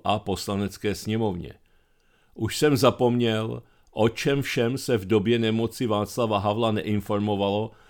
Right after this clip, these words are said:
a musím se přiznat, že mi to bylo jedno,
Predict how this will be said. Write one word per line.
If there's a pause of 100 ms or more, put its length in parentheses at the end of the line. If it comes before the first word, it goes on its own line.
(180)
a
musím
se
přiznat, (100)
že
mi
to
bylo
jedno,